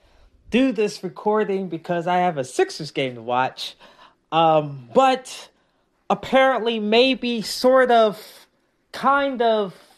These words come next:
we have a working title for the Spider-Man three sequel.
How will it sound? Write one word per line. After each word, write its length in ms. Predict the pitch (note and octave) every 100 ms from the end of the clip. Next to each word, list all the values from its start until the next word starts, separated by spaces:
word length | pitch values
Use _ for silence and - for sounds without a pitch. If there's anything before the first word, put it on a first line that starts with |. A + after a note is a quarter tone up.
| _ - _ _ _ _ _ _ _ _ _ _
we 160 | E3 F3
have 560 | D3+ G#3 G#3+ G#3 F#3 - -
a 140 | F#3
working 480 | D#3+ G3+ G3+ F#3 E3
title 680 | - F#3+ G#3 A#3+ C4+ D4 - _ _ _ _ _ _ _ _ _ _ _
for 800 | - F#3 F#3 F3+ E3+ E3 D#3+ D3+ D3 _ _ _
the 360 | E3 D#3+ D#3 D3
Spider-Man 1080 | - - F#3 F3+ F3+ E3+ E3+ D#3+ D#3 D3+ C#3+ _
three 340 | E3+ E3+ E3 D#3
sequel. 640 | D#3 G3 E3+ E3 D3+ D3